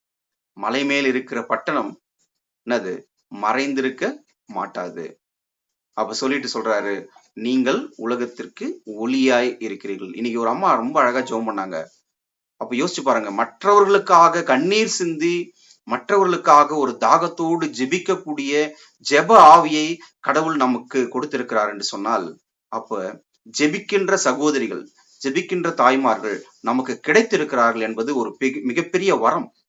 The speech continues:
அப்ப எங்கேயோ இருக்கிற மக்களுக்காக ஜெபிக்கக்கூடிய ஒரு வல்லமையான ஆவியானவரின் நிரப்புதலை கடவுள் கொடுத்திருக்கிறார். அப்ப நாம் ஜெபிக்கின்ற பொழுது, நம்முடைய ஜெபங்களை அறிந்திருக்கிற கடவுள்,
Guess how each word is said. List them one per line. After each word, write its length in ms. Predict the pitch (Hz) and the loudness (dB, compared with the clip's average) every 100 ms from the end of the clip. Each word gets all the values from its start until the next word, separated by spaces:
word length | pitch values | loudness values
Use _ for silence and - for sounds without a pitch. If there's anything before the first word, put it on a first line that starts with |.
| _ _ _ _ _ - | _ _ _ _ _ -16
அப்ப 200 | - 120 | -6 -4
எங்கேயோ 400 | 110 131 208 277 | -2 6 8 8
இருக்கிற 460 | 247 208 190 147 | 4 2 4 6
மக்களுக்காக 720 | 110 127 170 151 147 131 139 131 | 4 -2 -2 0 4 4 4 -2
ஜெபிக்கக்கூடிய 920 | 107 135 202 208 202 170 156 160 151 - _ | -2 -6 -6 -6 -6 -6 -6 -4 -6 -10 _
ஒரு 180 | - 127 | -6 -2
வல்லமையான 880 | 110 131 175 175 175 175 185 185 160 | 0 2 2 4 6 6 4 2 2
ஆவியானவரின் 760 | 110 143 175 175 165 160 151 135 | 4 4 4 4 4 4 0 0
நிரப்புதலை 720 | 120 151 196 - 160 170 185 - - - | 0 2 2 0 0 0 -2 -4 -20 -8
கடவுள் 360 | 139 165 156 | -2 0 0
கொடுத்திருக்கிறார். 640 | - 147 - 147 110 90 - _ _ _ _ _ _ _ | 0 -4 -2 -4 -4 -8 -8 _ _ _ _ _ _ _
அப்ப 460 | - - 113 90 82 _ - | -14 -6 -4 -4 -6 _ -10
நாம் 300 | 104 101 98 | -10 -8 -4
ஜெபிக்கின்ற 520 | 135 165 - 170 135 | -2 -2 -2 -2 -2
பொழுது, 320 | 107 90 82 85 | -4 -8 -8 -12
நம்முடைய 400 | 104 110 107 98 | -10 -8 -8 -4
ஜெபங்களை 560 | 135 139 156 147 147 143 | -2 0 0 2 0 0
அறிந்திருக்கிற 640 | 107 139 135 131 135 135 127 | -4 -4 -4 -4 -4 -6 -4
கடவுள், 420 | 101 107 101 | -4 -6 -8